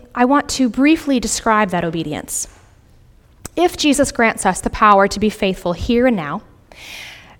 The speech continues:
then what does that faithfulness look like? Here are three things that come from our readings this morning. And I've already alluded to the first,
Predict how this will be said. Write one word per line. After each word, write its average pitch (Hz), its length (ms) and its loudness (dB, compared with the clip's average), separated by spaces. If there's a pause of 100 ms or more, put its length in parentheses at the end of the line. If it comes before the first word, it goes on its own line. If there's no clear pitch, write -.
then 294 180 6
what 339 120 2
does 339 120 -2
that 320 160 2
faithfulness 254 540 -2
look - 160 -8
like? - 320 -12 (840)
Here 294 160 2
are 269 60 6
three 294 260 2
things 226 400 0
that 196 180 0
come 214 220 2
from 196 160 -4
our 185 120 0
readings 190 320 -2
this - 180 -10
morning. 156 300 -10 (680)
And 233 120 0
I've 226 80 2
already 285 240 6
alluded 240 320 4
to 226 60 2
the 202 100 -4
first, - 520 -2